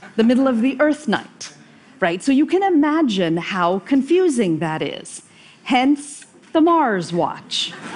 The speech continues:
This watch has been mechanically, the weights have been mechanically adjusted so that it runs more slowly,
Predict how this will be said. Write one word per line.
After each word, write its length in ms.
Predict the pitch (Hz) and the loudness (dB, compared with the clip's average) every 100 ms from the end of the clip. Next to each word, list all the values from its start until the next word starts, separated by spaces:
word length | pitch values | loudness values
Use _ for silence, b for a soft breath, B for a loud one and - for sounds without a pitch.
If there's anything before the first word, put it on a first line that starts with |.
| - 240 | -6 0
This 260 | 330 - | 0 2
watch 400 | 311 220 - - | 2 2 2 -2
has 260 | 262 214 180 | -2 -2 -2
been 240 | 180 190 185 | -2 0 0
mechanically, 880 | 175 - - 277 302 302 277 262 226 | -2 -4 0 2 2 0 -2 0 0
the 120 | 214 | 2
weights 300 | 247 277 262 | 2 0 0
have 100 | 208 | 0
been 140 | 202 | 0
mechanically 640 | 190 - 180 220 262 339 | -2 -2 -2 -2 0 0
adjusted 640 | 330 - 196 - - 151 170 B B | 0 0 -4 -4 -4 -4 -4 B B
so 240 | - 262 233 | -2 2 2
that 220 | 214 190 | 2 0
it 120 | 190 190 | -2 -2
runs 560 | 160 175 170 175 170 - - | 0 2 2 0 -2 -12 -2
more 220 | 180 170 | 0 0
slowly, 580 | 175 - 180 135 135 | -4 -2 0 0 -4